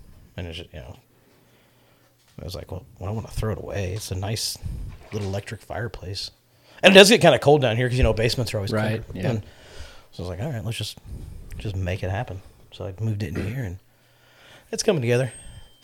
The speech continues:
Speaker 2: Is that a real Wichita Eagle?
Speaker 1: Yeah. So it's from nineteen, like, I think it's nineteen twenty-three, December thirty-first, nineteen twenty-three. I bought it at that, uh, antique store. It was, like, five bucks, and it was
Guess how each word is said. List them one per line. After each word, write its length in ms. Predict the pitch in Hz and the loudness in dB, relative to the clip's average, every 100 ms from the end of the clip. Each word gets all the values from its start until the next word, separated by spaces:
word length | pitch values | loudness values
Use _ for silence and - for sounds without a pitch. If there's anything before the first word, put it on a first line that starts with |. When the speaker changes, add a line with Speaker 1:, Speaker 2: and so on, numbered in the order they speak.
| - - - _ _ - - - - | -8 -8 -12 _ _ -20 -20 -12 -2
Speaker 2:
Is 120 | 117 | 4
that 120 | 131 | 6
a 60 | 127 | 8
real 400 | 120 123 127 - - - - - 101 | 10 10 8 4 -8 -20 -20 -20 -10
Wichita 380 | 131 131 - 131 | 0 0 2 0
Eagle? 320 | 117 123 131 131 - | 0 2 0 -2 -2
Speaker 1:
Yeah. 340 | 135 185 160 - - - | 6 10 10 8 -2 -2
So 160 | - | 6
it's 140 | 180 190 | 8 8
from 160 | 160 | 6
nineteen, 460 | 131 170 131 190 175 | 6 4 4 4 4
like, 180 | 131 - | 2 2
I 40 | |
think 120 | 139 202 | 0 2
it's 120 | 123 | 2
nineteen 260 | 139 156 | 0 2
twenty-three, 540 | 139 160 117 - 113 117 | 0 0 -2 -4 -4 0
December 360 | 101 - 165 | 2 4 6
thirty-first, 480 | 147 175 135 139 117 | 6 4 4 2 -2
nineteen 320 | 127 123 117 | -2 -4 -4
twenty-three. 460 | 107 120 110 120 113 - - - - - - _ | -2 -2 -2 -4 -8 -10 -20 -20 -20 -20 -20 _
I 60 | 147 | 10
bought 160 | 175 | 10
it 40 | 202 | 12
at 60 | |
that, 200 | 147 135 | 10 8
uh, 260 | 123 113 104 | 8 4 2
antique 320 | 131 156 175 | 0 0 -2
store. 140 | - 101 | -2 0
It 20 | |
was, 60 | |
like, 100 | 135 | 0
five 260 | - 165 143 | 2 2 2
bucks, 300 | 117 113 - | 0 -2 -4
and 100 | 95 | -8
it 20 | |
was 200 | 95 - | -8 -12